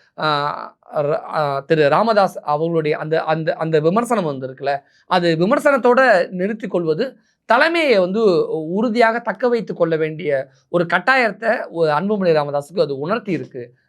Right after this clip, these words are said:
அப்படின்னு சொல்லப்படுது. சுருக்கமா சொல்லணும் அப்படின்னா, ரெண்டாயிரத்தி இருபத்தாறு தமிழக தேர்தல் களத்துல வந்து கிங் மேக்கரா யார் அப்படி இருக்க போறா அப்படிங்கிறத கூட்டணியோட மைய புள்ளியாக இருக்கக்கூடிய,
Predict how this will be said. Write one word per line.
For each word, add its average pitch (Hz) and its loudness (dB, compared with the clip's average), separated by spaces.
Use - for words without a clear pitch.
அப்படின்னு 165 -2
சொல்லப்படுது. 123 -6
சுருக்கமா 311 4
சொல்லணும் 175 6
அப்படின்னா, 151 4
ரெண்டாயிரத்தி 247 4
இருபத்தாறு 190 6
தமிழக 185 6
தேர்தல் 170 4
களத்துல 143 0
வந்து 151 -4
கிங் 302 2
மேக்கரா 170 2
யார் 180 4
அப்படி 147 -4
இருக்க 156 -2
போறா 120 -6
அப்படிங்கிறத 139 0
கூட்டணியோட 226 4
மைய 214 0
புள்ளியாக 190 0
இருக்கக்கூடிய, 151 -6